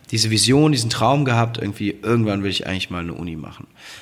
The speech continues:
Ich glaub, das hat mich auch durch vieles immer getragen, weil die anderen Firmen waren auch cool, aber das war wirklich immer so ein bisschen so die, die Obervision. Und, ähm, ich hab auch sehr früh das schon Leuten erzählt,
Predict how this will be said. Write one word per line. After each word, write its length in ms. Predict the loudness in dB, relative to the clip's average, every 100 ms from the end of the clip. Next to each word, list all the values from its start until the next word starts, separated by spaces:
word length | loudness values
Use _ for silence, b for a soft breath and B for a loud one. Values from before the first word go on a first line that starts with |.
| -4
Ich 60 |
glaub, 100 | -2
das 160 | 0 0
hat 100 | 0
mich 160 | 0 0
auch 60 |
durch 200 | 0 -2
vieles 280 | -2 0 0
immer 160 | 0 -2
getragen, 420 | -2 0 2 2
weil 80 | 2
die 120 | 2
anderen 200 | 2 0
Firmen 240 | -2 -2
waren 160 | 0 -2
auch 320 | -4 -6 -4
cool, 320 | 0 0 -2 B B B 0
aber 120 | 2
das 200 | 4 2
war 100 | 2
wirklich 280 | 0 -2 -2
immer 200 | -2 -2
so 80 | -2
ein 40 |
bisschen 220 | -2 -2
so 140 | -2 -4
die, 220 | -4 -4
die 120 | -4
Obervision. 800 | -2 -2 -2 -2 -2 -4 -4 -4
Und, 320 | -4 -4 -2
ähm, 320 | -2 -2 -4 -4
ich 60 | -4
hab 80 | -2
auch 100 | 0
sehr 200 | 2 0
früh 260 | 2 2
das 160 | 4 2
schon 160 | 2
Leuten 260 | 0 0 0
erzählt, 540 | -2 0 2 0 -2